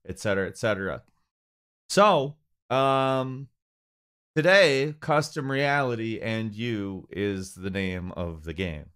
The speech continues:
It's a book that Miss A C D authored a couple of years ago. Never mind that it, it has my name on it. Um,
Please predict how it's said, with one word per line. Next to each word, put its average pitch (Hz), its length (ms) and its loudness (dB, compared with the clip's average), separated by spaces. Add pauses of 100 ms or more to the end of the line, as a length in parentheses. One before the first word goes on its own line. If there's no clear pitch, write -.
(420)
It's 135 180 2
a 131 60 2
book 190 440 4
that 117 460 0 (560)
Miss 123 220 -2
A 131 140 2
C 117 200 -4
D 120 200 -2
authored 92 500 -2
a 87 40 -10
couple 87 360 -6
of 87 60 -6
years 85 260 -6
ago. 82 320 -8 (440)
Never 185 200 4
mind 165 320 4
that 135 120 6
it, 123 200 2
it 127 180 -2
has 120 260 2
my 113 220 0
name 113 340 0
on 117 200 -2
it. - 240 -6 (260)
Um, 101 560 -2